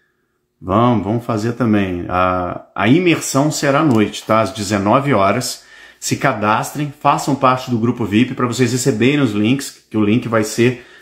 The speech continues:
no YouTube, então vai ser um link especial pra quem tiver dentro da imersão. Então vai pra lá porque eu vou falar sobre bloqueio mental e tal. Incrível, né? Agora, me digam outra coisa maravilhosa.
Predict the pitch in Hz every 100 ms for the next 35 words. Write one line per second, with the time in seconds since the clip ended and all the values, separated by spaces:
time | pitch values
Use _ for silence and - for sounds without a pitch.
0 | _ 101 110 107 101 - 107 139 113 -
1 | 101 104 104 104 95 113 104 120 - 131
2 | 123 120 110 110 117 131 131 117 127 104
3 | 131 143 139 139 143 - 104 85 - _
4 | _ _ 101 92 113 123 107 107 - 113
5 | 127 127 117 104 117 - 123 113 113 123
6 | 123 120 123 139 - 101 110 113 - 98
7 | 90 87 - - - - _ - 131 135
8 | 139 104 101 113 156 - _ - - 127
9 | 180 214 - 151 170 147 208 190 226 254
10 | 240 208 202 117 101 147 208 196 190 156
11 | 117 90 80